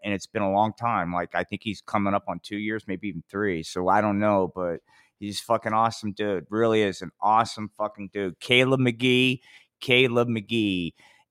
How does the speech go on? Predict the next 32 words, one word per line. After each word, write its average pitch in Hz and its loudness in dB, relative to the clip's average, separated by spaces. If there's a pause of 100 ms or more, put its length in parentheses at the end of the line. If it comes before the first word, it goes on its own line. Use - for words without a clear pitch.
M 120 4
C 113 -4
G 110 -2
E 113 0
E, 101 0
Caleb, 98 0
C 113 0
A 104 4
L 104 4
E 101 4
B. 104 4 (340)
You 165 2
know, 160 6
unfo-, 180 2
<clears throat> - -20
unfortunately, 165 6 (880)
and 135 2
this 139 2
is 127 -4
a 131 -2
great 135 4
subject, 123 2
this 110 -8
is 113 -12
what 113 2
I 117 6
wanna 113 0
do 120 2
when 104 0
I 101 0
grow 95 2
up. 90 -2